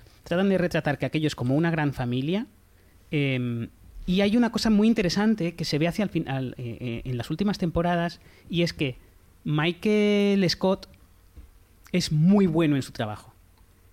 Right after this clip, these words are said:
No solo Michael Scott es muy bueno en su trabajo, sino que todos los comerciales, en un capítulo memorable en el que vemos por fin a los comerciales hacer su trabajo y salir de la oficina,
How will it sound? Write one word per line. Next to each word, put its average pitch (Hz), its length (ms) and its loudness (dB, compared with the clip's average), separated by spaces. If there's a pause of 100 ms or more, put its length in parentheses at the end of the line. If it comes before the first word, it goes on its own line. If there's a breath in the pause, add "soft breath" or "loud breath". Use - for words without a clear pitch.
(160)
No 196 140 0
solo 262 160 2
Michael 226 260 2
Scott 196 200 -2
es 185 80 0
muy 185 100 2
bueno 175 160 4
en 151 60 0
su 175 80 -2
trabajo, 160 320 0
sino 139 180 -2
que 131 100 -4
todos 220 360 2
los 185 120 0
comerciales, 170 600 0
en 131 80 0
un 151 80 2
capítulo 156 400 0
memorable 131 600 0
en 123 60 -2
el 117 120 -2
que 113 100 -4
vemos 143 240 -2
por 131 160 -6
fin 160 180 -2
a 139 40 -2
los 123 120 -4
comerciales 135 480 -4
hacer 143 200 -6
su 160 80 -8
trabajo 147 300 -6
y - 20 -6
salir 131 240 -4
de 175 80 -2
la 175 80 -2
oficina, 165 480 -4